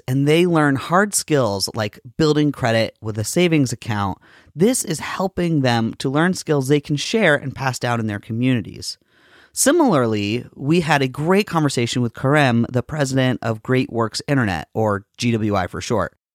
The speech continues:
We want to share with you how G W I is working to connect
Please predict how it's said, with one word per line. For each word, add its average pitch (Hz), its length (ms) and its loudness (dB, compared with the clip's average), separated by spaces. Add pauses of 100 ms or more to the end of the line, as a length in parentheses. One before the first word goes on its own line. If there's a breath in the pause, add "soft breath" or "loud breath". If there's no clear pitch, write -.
(160)
We 170 100 2
want 214 180 4
to 247 60 2
share 175 260 2
with 170 160 0
you 123 360 2
how 160 240 2
G 147 180 0
W 180 320 0
I 120 460 2
is 120 160 -4
working 147 400 0
to 151 100 -6
connect 135 480 -4